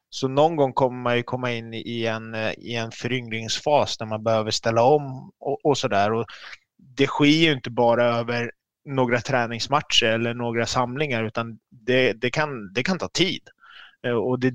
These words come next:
det är det jag menar med att jag tycker att man borde börja redan nu så att man kan göra det successivt.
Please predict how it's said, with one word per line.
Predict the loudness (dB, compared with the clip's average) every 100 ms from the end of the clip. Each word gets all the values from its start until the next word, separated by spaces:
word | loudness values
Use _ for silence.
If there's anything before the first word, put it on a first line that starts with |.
| -4
det | -12 -2
är | 2
det | 4
jag | 2
menar | 2 2 2 2
med | 2 2
att | 0 _ -20 _
jag | -8
tycker | -4 0 2
att | 2
man | -2 0
borde | -2
börja | 0 2 4 4 4
redan | 4 2 0 0
nu | 2 2 2
så | 0 -2
att |
man | -2 -8
kan | -6 0
göra | 2 2 0
det | 0
successivt. | 0 0 0 -6 -6 -8 -8 -12 -18